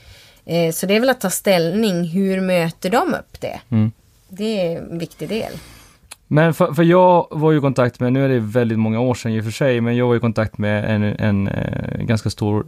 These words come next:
Speaker 2: gymägare i Sverige för några år sedan då, när vi, när det begav sig och vi började liksom, eh, jobba med det här, eh, utomhusträning ganska mycket,
Speaker 1: Mm.
Speaker 2: liksom, och försökte övertyga, ehm, gymägare att,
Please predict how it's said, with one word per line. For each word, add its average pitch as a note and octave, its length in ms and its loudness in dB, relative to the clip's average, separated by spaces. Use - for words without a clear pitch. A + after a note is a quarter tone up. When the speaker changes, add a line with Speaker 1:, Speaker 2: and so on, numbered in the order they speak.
Speaker 2:
gymägare G#2+ 720 0
i G#2+ 40 -2
Sverige G#2 420 0
för - 140 -4
några G#2+ 140 0
år A2 140 -4
sedan G#2 220 -6
då, - 160 -4
när A2+ 140 -2
vi, A2 420 0
när A2+ 220 0
det A#2 60 4
begav C3+ 280 4
sig B2+ 140 -2
och A#2 60 2
vi A#2+ 60 4
började G2+ 280 0
liksom, G2+ 360 -2
eh, A2 440 -6
jobba G2+ 200 -4
med G2+ 140 -2
det G2 40 -4
här, F#2+ 380 -4
eh, G2 60 -6
utomhusträning G#2+ 920 0
ganska F#2+ 260 -4
mycket, G2 280 -6
Speaker 1:
Mm. F3 80 -4
Speaker 2:
liksom, E3+ 200 -4
och A#2 120 2
försökte C3 280 4
övertyga, C3 800 4
ehm, A2 1080 0
gymägare A#2 640 2
att, - 340 -6